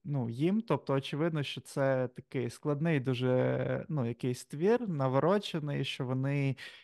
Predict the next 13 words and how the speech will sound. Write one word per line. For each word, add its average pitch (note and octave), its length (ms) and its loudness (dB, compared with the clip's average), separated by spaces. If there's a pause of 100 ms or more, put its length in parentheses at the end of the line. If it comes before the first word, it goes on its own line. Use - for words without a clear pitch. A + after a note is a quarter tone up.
(160)
якось C#3+ 320 2
довго C#3 280 4
над B2+ 180 -2
цим C3 480 0
працювали, D3 680 2
щось C#3 240 -4
хотіли C3+ 460 -2
сказати C3 800 -2
для B2+ 200 -2
них, C#3+ 440 -2
е, B2 380 -4
дуже C#3 280 -2
важливе E3 640 0